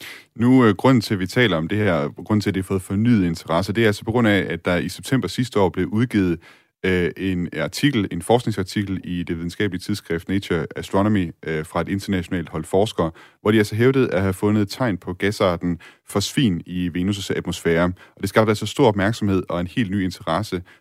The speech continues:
for at sende missioner til Venus, for fosfin, det anses for at være en såkaldt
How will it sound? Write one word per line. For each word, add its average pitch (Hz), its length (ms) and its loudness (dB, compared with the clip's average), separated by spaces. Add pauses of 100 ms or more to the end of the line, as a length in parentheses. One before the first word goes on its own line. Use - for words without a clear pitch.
(120)
for 104 100 6
at 92 60 2
sende 92 220 -2
missioner 90 340 0
til 82 160 -8
Venus, 98 340 -4
for 95 360 2 (440)
fosfin, 110 420 2
det 107 160 -2
anses 107 500 0
for 107 120 2
at 92 60 2
være 92 120 2
en 90 60 0
såkaldt 101 680 -2